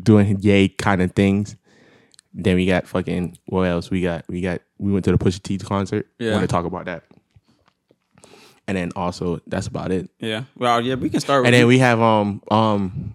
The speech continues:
Speaker 1: Nicki Minaj situation
Speaker 2: Oh, yeah, bro.
Speaker 1: that's going on with them, with
Speaker 2: But
Speaker 1: the Barbs.
Speaker 2: Yeah, but it depends what you wanna start off with. What do you want? Do you wanna start off with the, the foolery,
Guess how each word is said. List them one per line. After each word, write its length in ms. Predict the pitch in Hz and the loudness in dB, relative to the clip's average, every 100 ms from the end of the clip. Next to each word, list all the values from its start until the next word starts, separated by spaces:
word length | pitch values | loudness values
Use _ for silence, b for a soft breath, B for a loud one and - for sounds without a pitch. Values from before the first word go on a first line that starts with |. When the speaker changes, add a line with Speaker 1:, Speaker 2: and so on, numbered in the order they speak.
| - | -8
Speaker 1:
Nicki 140 | 113 110 | -4 0
Minaj 320 | 101 107 113 | 2 2 2
situation 640 | 101 - 101 95 85 95 90 110 | -2 -4 -6 -6 -12 -14 -14 -8
Speaker 2:
Oh, 60 | |
yeah, 280 | 101 104 110 | -4 -2 -2
bro. 280 | 98 104 107 | -2 -2 -4
Speaker 1:
that's 260 | 120 98 | -2 -4
going 240 | 104 101 95 | -4 -8 -8
on 100 | 95 | -10
with 140 | 92 | -8
them, 240 | 101 101 95 | -6 -6 -2
with 100 | 110 | 0
Speaker 2:
But 60 | |
Speaker 1:
the 40 | 120 | 2
Barbs. 420 | 101 98 92 - - | 4 4 4 -2 -12
Speaker 2:
Yeah, 240 | 104 104 113 | -6 -4 -4
but 120 | 123 | 2
it 100 | 147 | 4
depends 300 | 170 208 208 | 4 2 -2
what 60 | 170 | -2
you 100 | 160 | 0
wanna 160 | 139 120 | 0 2
start 220 | 123 120 | 2 4
off 120 | 117 | 2
with. 160 | 110 101 | 0 0
What 140 | 117 | 0
do 60 | 131 | 0
you 60 | |
want? 140 | 123 107 | -2 -2
Do 60 | |
you 100 | 117 | -2
wanna 140 | 127 127 | 0 0
start 160 | 123 | -2
off 100 | 117 | -2
with 140 | 113 - | -6 -6
the, 180 | 98 | -8
the 160 | 95 92 | -8 -12
foolery, 560 | - 156 185 190 202 | 0 2 4 4 2